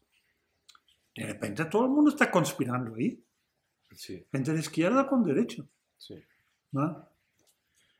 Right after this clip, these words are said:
Speaker 2: Pero eso es la gente que necesitas. Eso es
Speaker 1: Entonces, eso, pero ese es un avance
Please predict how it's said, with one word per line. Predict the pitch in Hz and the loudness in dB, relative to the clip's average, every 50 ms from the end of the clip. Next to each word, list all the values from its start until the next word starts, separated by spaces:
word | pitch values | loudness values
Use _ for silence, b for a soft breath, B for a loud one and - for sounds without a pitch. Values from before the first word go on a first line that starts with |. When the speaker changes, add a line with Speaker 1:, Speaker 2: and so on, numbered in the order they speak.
| _ _ _ | _ _ _
Speaker 2:
Pero | - 90 82 | -10 -10 -8
eso | 82 - 95 92 | -6 -6 -8 -8
es | 90 | -8
la | 90 85 | -8 -10
gente | - 85 82 - 95 - | -10 -12 -14 -14 -16 -14
que | - 90 | -14 -12
necesitas. | 87 82 - - 82 - 120 135 135 - - - - - - - - | -12 -12 -12 -12 -12 -10 -10 -12 -12 -12 -12 -12 -12 -14 -18 -20 -20
Eso | 82 - - 98 | -18 -16 -14 -12
es | 95 - | -10 -4
Speaker 1:
Entonces, | - 151 139 123 131 117 98 92 | 0 0 2 2 0 -4 -4 -4
eso, | - - 185 214 208 - - | 0 4 4 4 4 4 0
pero | 135 110 107 | -6 -6 -6
ese | 101 95 - - 196 214 | -6 -6 -2 2 4 4
es | 214 - | 4 4
un | 233 240 233 233 233 226 - - | 2 2 4 4 2 2 0 0
avance | 139 127 117 117 135 139 - - 233 262 254 240 | 2 2 2 2 2 0 -2 0 0 0 -2 -4